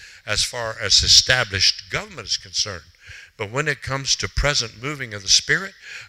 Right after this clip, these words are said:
God is talking today. Does that shock you?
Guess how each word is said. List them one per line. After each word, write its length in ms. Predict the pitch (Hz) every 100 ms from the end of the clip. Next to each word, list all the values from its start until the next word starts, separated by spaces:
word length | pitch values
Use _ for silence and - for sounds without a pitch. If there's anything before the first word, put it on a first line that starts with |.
| 107
God 320 | 139 196 226
is 180 | 131 -
talking 540 | - 123 120 - 143
today. 560 | - 156 180 208 180 95 - - -
Does 300 | 117 117 -
that 280 | 127 180 -
shock 500 | - - 160 - -
you? 260 | 170 233